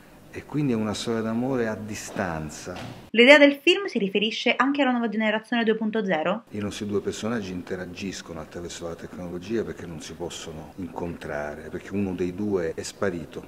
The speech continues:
Speaker 1: Quando il nostro rapporto con gli altri si limita, come succede ormai spesso, solo al, al, al, al mezzo tecnologico,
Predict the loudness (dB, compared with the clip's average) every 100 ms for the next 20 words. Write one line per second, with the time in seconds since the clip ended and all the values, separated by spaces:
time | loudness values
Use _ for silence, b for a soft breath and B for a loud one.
0 | -14 -4 0 2 2 2 2 0 -2 -2
1 | -2 -2 0 -4 -2 -4 -2 -4 -4 -6
2 | -10 -14 -14 -10 -4 0 4 2 2 -2
3 | -6 -8 -16 -10 -4 -4 -4 -2 -2 0
4 | -2 -4 -6 -2 -2 -2 -10 -12 -14 -4
5 | 0 2 2 0 0 -2 -4 -8 -6 -6
6 | -8 -14 -18 B B B -14 -14 -14 -6
7 | -2 2 2 2 -2 -4 -6 -4 -6 -4
8 | -4 -2 -2 -4 -10 -10